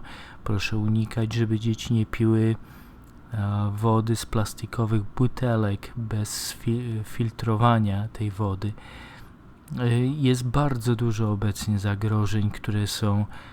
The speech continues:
naprawdę decydujące o tym, czy będziemy,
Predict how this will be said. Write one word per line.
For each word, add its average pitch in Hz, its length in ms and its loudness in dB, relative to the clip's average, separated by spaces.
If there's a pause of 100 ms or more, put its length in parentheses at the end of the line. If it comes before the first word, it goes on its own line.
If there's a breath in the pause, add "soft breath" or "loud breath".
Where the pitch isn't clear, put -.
(380 loud breath)
naprawdę 113 840 2 (460)
decydujące 120 1200 2
o 123 180 4
tym, 123 280 2
czy 120 160 -2
będziemy, 113 540 4